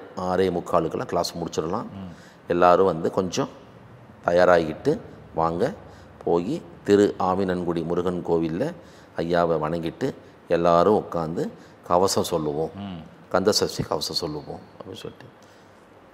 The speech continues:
Speaker 1: "தாராளமா போலாங்க, நீங்க கூப்பிட்டா நாங்க வரோம்ட்டு" எல்லாரும் புறப்பட்டு ஏழேகால், ஏழு இருபதுக்கெல்லாம் கோயிலுக்குள்ள நுழைஞ்சிட்டோம்.
Speaker 2: ம்.
Speaker 1: ஒவ்வொரு சன்னதியா வந்து எல்லாம் சுத்தி பார்த்து, முருகனுக்கு அபிஷேக பொருள்கள்லாம் கொடுத்து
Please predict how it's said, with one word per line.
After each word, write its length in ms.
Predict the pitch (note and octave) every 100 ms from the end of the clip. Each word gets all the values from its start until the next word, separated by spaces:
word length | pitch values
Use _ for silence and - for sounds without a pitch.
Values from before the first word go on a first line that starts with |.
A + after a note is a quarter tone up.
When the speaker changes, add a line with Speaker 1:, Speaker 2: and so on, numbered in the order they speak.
| - -
Speaker 1:
"தாராளமா 440 | - D#2 G2+ B2+ F3
போலாங்க, 420 | A2+ G2 F#2 D#2+
நீங்க 220 | D#2+ G2
கூப்பிட்டா 280 | G2 A2 E3
நாங்க 320 | A2 F2 E2
வரோம்ட்டு" 480 | F2 D#2+ D2+ - -
எல்லாரும் 360 | F#2+ F2+ F#2+ G2+
புறப்பட்டு 420 | F#2 - - G2+ - - - -
ஏழேகால், 760 | G2 G2 G2+ G2+ G2 A2 C#3 -
ஏழு 380 | G2 G2+ G2+ F#2+
இருபதுக்கெல்லாம் 460 | G2+ F#2 F2 A#2 F#2+
கோயிலுக்குள்ள 340 | F#2 F#2 F2+
நுழைஞ்சிட்டோம். 380 | E2 E2 E2 -
Speaker 2:
ம். 260 | G2+ F#2 D#2 - - - - - -
Speaker 1:
ஒவ்வொரு 300 | F#2 F#2 E2
சன்னதியா 680 | F#2+ F2 E2+ E2 D#2 D#2+ G#2
வந்து 280 | E2+ D#2+
எல்லாம் 420 | G#2 E2+ E2 E2 F2+
சுத்தி 320 | - - -
பார்த்து, 460 | - D2+ - C3+ - - - -
முருகனுக்கு 400 | G2 G2 F2 E2+
அபிஷேக 380 | E2 E2 F2+ E2+
பொருள்கள்லாம் 540 | E2+ E2 D#2+ D#2 F#2 E2+
கொடுத்து 400 | D2 - C3